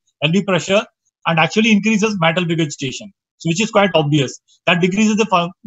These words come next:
functional tolerance, early appearance of aortic regurgitation, decreases the forward, uh, uh, uh, output, but still,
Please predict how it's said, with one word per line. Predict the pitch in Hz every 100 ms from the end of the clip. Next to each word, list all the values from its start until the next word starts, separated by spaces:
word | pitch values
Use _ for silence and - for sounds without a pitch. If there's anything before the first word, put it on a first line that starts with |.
| 143
functional | 170 160 202
tolerance, | 190 175 185 165
early | 170 190
appearance | 190 190 170
of | 175
aortic | 156 160 165
regurgitation, | 165 160 - 156 156 170 _ - -
decreases | 170 202 208 190
the |
forward, | 202 165 170 185 180
uh, | 180 165 - -
uh, | 147 147 143 135 131 - _ _
uh, | 143 143 135
output, | 175 175 202 196 _ _ -
but | 175
still, | - - 247 240